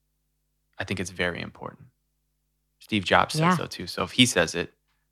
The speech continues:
Speaker 1: I mean, you're probably holding an iPhone. So listen to the guy. All right. So what is your number? What are we on? Number
Speaker 2: Five.
Speaker 1: five. Oh,
Speaker 2: Last
Speaker 1: snap.
Speaker 2: one.
Speaker 1: You said I'd like it.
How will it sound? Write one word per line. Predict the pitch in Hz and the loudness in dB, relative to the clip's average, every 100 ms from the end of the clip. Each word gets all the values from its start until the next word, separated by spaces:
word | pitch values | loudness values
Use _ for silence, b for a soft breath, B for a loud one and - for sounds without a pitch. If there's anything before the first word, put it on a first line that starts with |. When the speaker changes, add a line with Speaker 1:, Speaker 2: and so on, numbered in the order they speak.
| _ | _
Speaker 1:
I | 90 | -8
mean, | 90 | -6
you're | |
probably | 90 107 104 95 | 0 4 4 2
holding | 95 95 | -2 -4
an | 92 | 0
iPhone. | 90 90 - 85 | 0 -2 -8 -10
So | 85 87 | -8 -8
listen | 92 95 90 | -4 -6 -6
to | - | -8
the | 76 | -4
guy. | 65 62 - - _ _ _ - | -2 -2 -4 -14 _ _ _ 6
All | |
right. | 95 73 | 6 6
So | - 95 | 2 6
what | 107 113 | 6 6
is | 104 101 | 4 2
your | 101 | 2
number? | 98 98 95 | 4 4 4
What | 92 117 | 4 4
are | |
we | 117 | 6
on? | 90 | 4
Number | 90 92 92 | 4 -2 -4
Speaker 2:
Five. | - - 165 165 147 | 2 8 10 10 10
Speaker 1:
five. | 151 123 190 | 8 8 8
Oh, | 208 | 10
Speaker 2:
Last | 170 175 | 10 8
Speaker 1:
snap. | 117 | 8
Speaker 2:
one. | 220 | 8
Speaker 1:
You | 175 | 6
said | 131 110 | 8 8
I'd | 107 | 8
like | 110 - | 4 2
it. | 80 | -10